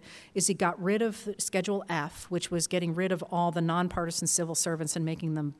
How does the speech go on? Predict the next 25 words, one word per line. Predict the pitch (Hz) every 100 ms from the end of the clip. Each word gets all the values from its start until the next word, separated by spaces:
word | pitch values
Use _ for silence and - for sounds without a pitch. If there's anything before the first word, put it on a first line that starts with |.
| -
partisan | - 254 277 - 170
civil | - 165 156
servants. | - 160 147 147 - - - - -
And | 220 202
think | 277
about | 311 294
what | 277
that | 262 254
does | 226 220
to | -
a | 220
democracy | 214 214 247 - 233 - 170
if | 170
you | 190
get | 208 214
rid | 202
of | 180 -
all | 208 240 302
that | 247 220 185 147
ballast, | 160 170 185 196 202 -
the | 170
people | - 208 - 214
who | 190
are | 170
just | 156 202 220